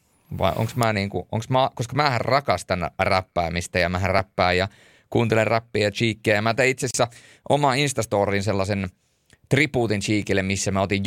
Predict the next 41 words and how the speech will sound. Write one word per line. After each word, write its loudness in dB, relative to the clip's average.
jokaisesta 0
Cheekin -2
albumista, -2
pois 2
lukien 0
ne 0
pari 2
ensimmäistä 0
albumia 0
sieltä, -2
ja, 0
ja 0
omakustanne -2
albumit, -4
mitkä -2
oli 0
tehty 0
englanniksi, -2
niin 2
niistä 2
en -2
ottanut, -4
niitä 0
mä 0
en -2
sekoittanut -4
tähän, 0
tähän 2
pakettiin, -2
vaan 2
niistä -4
Sonin 0
levyistä 0
eteenpäin. -2
Niin -2
mä 0
otin -2
jokaisesta -2
jonkun -2
sellaisen 0
biisin, 0